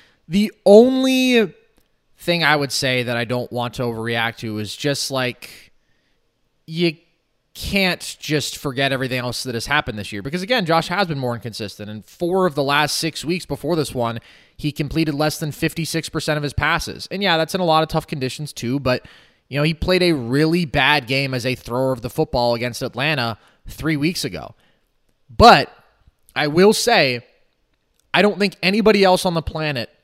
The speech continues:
can play the game that Josh Allen just played because of what we've talked about with the unbelievable arm talent, the processing,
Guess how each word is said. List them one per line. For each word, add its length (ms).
can 380
play 240
the 80
game 240
that 100
Josh 360
Allen 260
just 240
played 320
because 560
of 380
what 140
we've 120
talked 280
about 260
with 120
the 140
unbelievable 460
arm 220
talent, 340
the 60
processing, 800